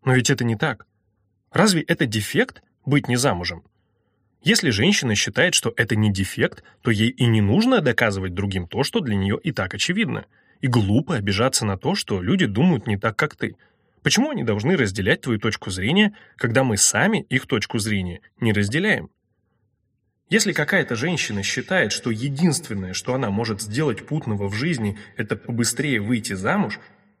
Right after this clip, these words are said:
почему это задевает женщину, которая не стремится в брак ради свадьбы и штампа в паспорте?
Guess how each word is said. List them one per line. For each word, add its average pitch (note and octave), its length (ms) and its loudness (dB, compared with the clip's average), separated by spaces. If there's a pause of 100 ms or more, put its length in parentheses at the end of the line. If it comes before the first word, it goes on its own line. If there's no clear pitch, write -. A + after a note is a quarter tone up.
(160)
почему F#3+ 400 2
это A#2+ 140 -6
задевает G#2 540 -2
женщину, G3+ 520 -2
которая D3+ 420 -2 (240)
не A#2 200 0
стремится F#3 560 -2
в F#2 80 -8
брак G#2 260 -2
ради F#2+ 200 -4
свадьбы F3 520 0
и - 100 -8
штампа G#2+ 420 -4
в - 120 -12
паспорте? - 540 -6